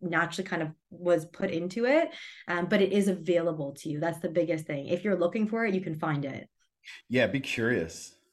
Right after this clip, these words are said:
Speaker 2: Try to encourage people to be, be a bit curious with the tools that we have.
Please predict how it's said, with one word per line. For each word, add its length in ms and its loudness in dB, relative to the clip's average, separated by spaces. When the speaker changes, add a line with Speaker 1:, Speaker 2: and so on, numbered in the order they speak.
Speaker 2:
Try 180 0
to 80 0
encourage 600 -6
people 220 -4
to 60 -6
be, 460 -4
be 120 -2
a 40 -6
bit 220 -6
curious 460 -4
with 140 -14
the 80 -12
tools 340 -8
that 100 -8
we 100 -10
have. 420 -12